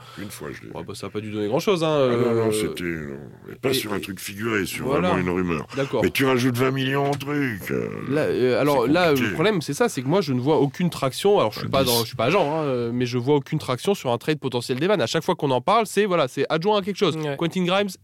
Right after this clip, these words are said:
Speaker 3: Ah,
Speaker 2: et
Speaker 3: mais
Speaker 2: Evan
Speaker 3: c'est, c'est
Speaker 2: Fournier.
Speaker 3: comme ça que ça
Speaker 2: Euh,
Speaker 3: pourrait se
Speaker 2: Odi
Speaker 3: débloquer
Speaker 2: Anunoby,
Speaker 3: pour
Speaker 2: on en
Speaker 3: lui.
Speaker 2: parlait, et Evan Fournier. Bah, euh, aujourd'hui, moi, j'ai vu aucune franchise qui disait, euh, « Tiens, genre, on a envie de relancer Evan Fournier. » Hein. Personne.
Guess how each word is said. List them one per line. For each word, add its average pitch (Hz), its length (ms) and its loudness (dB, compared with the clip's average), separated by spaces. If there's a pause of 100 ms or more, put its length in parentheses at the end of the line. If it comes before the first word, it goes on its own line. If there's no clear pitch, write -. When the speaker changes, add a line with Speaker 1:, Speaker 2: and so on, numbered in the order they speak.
(120)
Speaker 3:
Ah, 208 60 -4
Speaker 2:
et 202 40 0
Speaker 3:
mais 226 60 4
Speaker 2:
Evan 220 140 4
Speaker 3:
c'est, - 20 0
c'est - 60 0
Speaker 2:
Fournier. 214 180 4
Speaker 3:
comme 175 120 4
ça 170 120 2
que - 60 -6
ça 147 80 2
Speaker 2:
Euh, - 20 0
Speaker 3:
pourrait 135 200 4
se - 40 0
Speaker 2:
Odi 185 120 2
Speaker 3:
débloquer 214 260 6
Speaker 2:
Anunoby, 208 160 2
Speaker 3:
pour 220 80 6
Speaker 2:
on 214 40 4
en 202 40 6
Speaker 3:
lui. - 60 0
Speaker 2:
parlait, 208 360 2
et 220 100 0
Evan 202 200 0
Fournier. 202 280 0 (380)
Bah, 110 80 -2
euh, 117 40 2
aujourd'hui, 123 580 2
moi, 165 160 4
j'ai 135 100 0
vu 139 220 0
aucune 190 260 2
franchise 170 380 -2
qui - 100 -8
disait, 143 380 2
euh, « 139 180 4
Tiens, 190 180 2
genre, 139 160 2
on 139 100 2
a 135 40 4
envie 156 140 0
de 180 80 -6
relancer 147 260 0
Evan 131 140 0
Fournier. » 185 240 0
Hein. 123 120 -2 (140)
Personne. 151 300 -2